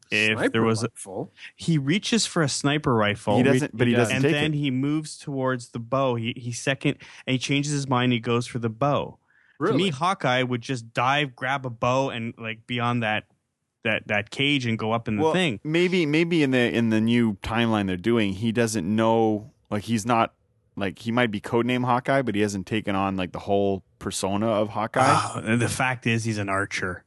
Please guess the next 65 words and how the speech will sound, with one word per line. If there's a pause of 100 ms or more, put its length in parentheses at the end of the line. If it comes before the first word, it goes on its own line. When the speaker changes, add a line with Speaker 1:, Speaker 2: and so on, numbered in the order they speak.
(300)
Speaker 1:
All
right.
Speaker 2:
Yeah.
Speaker 1:
Well, (220)
if
there
was
a
boomerang
there,
he
might
have (160)
considered
that
too.
You
know
what
I
mean?
Speaker 3:
No,
Speaker 1:
But
he,
he
Speaker 3:
no, (300)
no.
But
Speaker 1:
And
Speaker 3:
he
might,
Speaker 1:
that's
Speaker 3:
they
might
have
Speaker 4:
Still
Speaker 3:
said,
they
Speaker 4:
able
Speaker 3:
might
have,
Speaker 4:
to (520)
Speaker 3:
you
know,
they
might,
they
might
have
issued
him
a
gun (380)
and,
and,
and,
you
know,
"This
is
what
you
gotta
do,
dude."